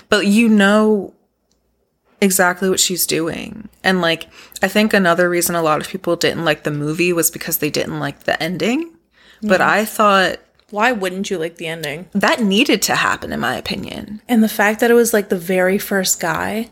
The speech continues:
Speaker 1: Yeah.
Speaker 2: Like, oh my God. I
Speaker 1: Yeah.
Speaker 2: kinda loved that.
Speaker 1: Yeah. Oh, that was so sad.
Speaker 2: But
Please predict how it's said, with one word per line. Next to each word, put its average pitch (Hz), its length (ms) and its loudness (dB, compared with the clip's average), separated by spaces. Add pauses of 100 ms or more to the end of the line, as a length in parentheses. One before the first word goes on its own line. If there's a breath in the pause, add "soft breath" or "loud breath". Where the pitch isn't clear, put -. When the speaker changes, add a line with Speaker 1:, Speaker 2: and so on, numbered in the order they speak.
Speaker 1:
Yeah. 175 300 2
Speaker 2:
Like, 170 80 -6 (100)
oh 220 120 4
my 190 160 0
God. 170 400 -6 (140)
I - 80 0
Speaker 1:
Yeah. 165 100 2
Speaker 2:
kinda 294 160 2
loved 196 300 0
that. - 260 -4 (600)
Speaker 1:
Yeah. 160 380 -6 (640 loud breath)
Oh, 208 120 4
that 196 120 4
was 226 120 2
so 175 360 0
sad. 165 520 -2
Speaker 2:
But 226 320 2